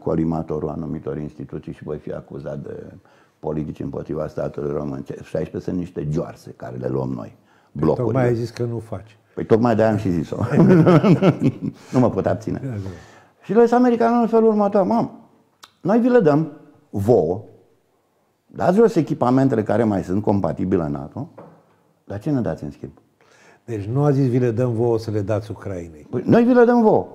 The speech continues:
Speaker 1: dar ne dați ceva în schimb?” Și americanii zic: „Bă, nu vă dăm.” A, păi, atunci.
Speaker 2: Da.
Speaker 1: Deci deja un alt subiect, nu? Deci e o demență, nu știu.
Speaker 2: De asta este foarte, foarte, foarte greu să poți să vezi ce este adevărat și ce nu este adevărat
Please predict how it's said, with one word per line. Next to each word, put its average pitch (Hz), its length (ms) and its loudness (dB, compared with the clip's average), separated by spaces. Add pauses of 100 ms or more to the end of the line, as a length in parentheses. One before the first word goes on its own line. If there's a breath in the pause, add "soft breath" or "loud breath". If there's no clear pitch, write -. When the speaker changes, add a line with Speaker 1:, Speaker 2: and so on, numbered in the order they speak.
(420)
Speaker 1:
dar - 360 -6
ne 92 240 2
dați 110 180 4
ceva 98 220 2
în 95 60 0
schimb?” 170 200 -4
Și 185 80 -2
americanii 190 360 0
zic: 233 80 -4
„Bă, 302 160 2
nu 311 100 4
vă 330 120 4
dăm.” 160 280 2
A, - 100 -2
păi, - 260 -4
atunci. - 300 -16 (880)
Speaker 2:
Da. - 240 -20
Speaker 1:
Deci 95 140 -4
deja 147 440 0 (180)
un 135 120 4
alt 180 140 2
subiect, 160 440 0
nu? 127 360 -2
Deci 120 200 -10 (400)
e 127 60 -2
o 117 80 2
demență, 87 680 -6
nu 69 240 -14
știu. - 340 -20 (180)
Speaker 2:
De 120 60 -10
asta 123 360 -4
este 117 340 -2
foarte, 110 520 0
foarte, 117 500 -4
foarte 107 540 -4
greu 104 400 -6 (400 loud breath)
să - 400 -12
poți - 520 -4
să 110 180 -8
vezi 113 320 -4
ce - 140 -4
este 131 580 0
adevărat 95 680 -8
și - 180 -14
ce 113 260 -8
nu 123 60 -6
este 117 260 -4
adevărat 101 640 -8